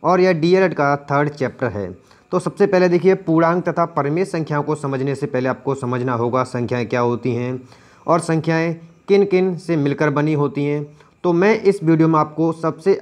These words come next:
अधिक से अधिक समझाने की कोशिश करूंगा, जिससे आपकी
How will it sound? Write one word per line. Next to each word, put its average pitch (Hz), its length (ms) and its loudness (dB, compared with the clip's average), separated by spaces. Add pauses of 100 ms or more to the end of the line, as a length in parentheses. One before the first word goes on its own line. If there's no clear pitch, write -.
अधिक 170 260 2
से 190 140 0
अधिक 160 200 0
समझाने 143 460 0
की 135 80 -4
कोशिश 139 180 0
करूंगा, 143 380 0
जिससे 160 340 -2
आपकी 147 400 0